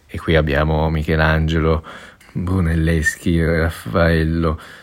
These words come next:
eh, Leonardo, insomma una fase storica importantissima, soprattutto perché si sviluppa, mm, in Italia e crea delle architetture di pregio, eh, di raffinatezza incredibili.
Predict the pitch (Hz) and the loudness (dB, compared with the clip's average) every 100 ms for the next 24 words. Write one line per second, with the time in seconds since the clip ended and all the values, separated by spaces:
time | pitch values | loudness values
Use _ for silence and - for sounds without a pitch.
0 | - - 85 87 85 92 101 98 90 90 | -14 -4 -2 0 2 4 4 6 4 4
1 | 95 95 90 92 73 55 - _ - 85 | 2 2 2 2 0 -2 -10 _ -10 -4
2 | 78 90 87 82 76 65 - - - 85 | -2 0 0 0 -2 -4 -8 -14 -8 -2
3 | 85 80 85 76 80 82 151 147 - - | -2 -2 -4 -4 -6 -2 -2 -2 -6 -6
4 | - 101 - - - 76 - - - - | -6 -6 -6 -8 -6 -6 -8 -10 -8 -6
5 | - 69 - - - - - 82 80 73 | -6 -8 -10 -18 -18 -12 -4 -4 -2 -2
6 | 76 - 78 69 60 60 65 60 - - | -4 -4 -2 -2 -2 -6 -10 -12 -16 -20
7 | _ _ - 104 98 98 80 80 95 95 | _ _ -4 2 2 2 0 2 0 -2
8 | - - 104 - 78 78 71 67 67 - | -8 -8 -6 -4 0 0 0 -4 -6 -6
9 | 76 62 - 78 71 60 - - - 87 | -8 -8 -6 -4 -2 -4 -8 -20 -10 -8
10 | 87 73 69 - - 80 80 71 - 71 | -4 -4 -4 -10 -6 0 0 0 -4 -10
11 | - - 76 67 65 67 67 - 67 - | -12 -10 -8 -8 -6 -8 -8 -6 -6 -6
12 | 76 - - - 67 - 69 85 | -8 -8 -10 -8 -10 -10 -12 -14